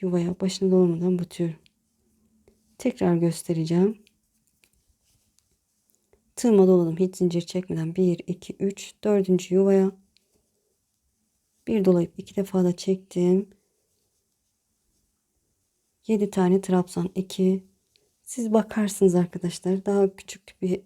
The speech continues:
e, yarım ay da yapabilirsiniz. Üçüncüye bataraktan. Dört oldu.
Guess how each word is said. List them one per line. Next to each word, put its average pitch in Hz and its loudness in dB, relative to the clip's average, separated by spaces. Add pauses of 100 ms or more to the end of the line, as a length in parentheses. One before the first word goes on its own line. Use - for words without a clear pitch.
e, 175 -2 (880)
yarım 190 4
ay 185 2
da 175 0
yapabilirsiniz. 165 -6 (220)
Üçüncüye 170 -2
bataraktan. 165 -6 (1120)
Dört 185 0
oldu. 175 0